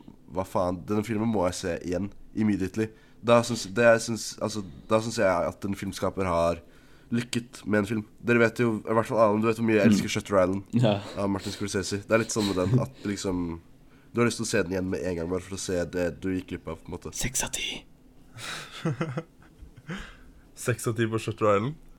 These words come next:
Speaker 2: <laughs> Ikke si det til noen.
Speaker 3: Ja, men Ad-, Adam, jeg kan være enig, jeg kan være enig med deg på den, Adam.
Speaker 1: Jeg elsker den, og det er bar-, det er barndomsminne.
Speaker 3: Men det er langt ifra den beste Scorsese-filmen.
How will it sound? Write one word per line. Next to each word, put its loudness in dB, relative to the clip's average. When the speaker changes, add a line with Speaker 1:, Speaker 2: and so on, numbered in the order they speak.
Speaker 2:
<laughs> 0
Ikke 2
si 4
det 0
til 0
noen. 0
Speaker 3:
Ja, -10
men -8
Ad-, 8
Adam, 4
jeg 2
kan 2
være 6
enig, 0
jeg 4
kan 2
være 6
enig 0
med 0
deg -2
på -4
den, -8
Adam. -12
Speaker 1:
Jeg 6
elsker 0
den, 2
og 8
det 8
er 8
bar-, 8
det 6
er 2
barndomsminne. 4
Speaker 3:
Men 6
det 8
er 8
langt 6
ifra 6
den 2
beste 2
Scorsese-filmen. 2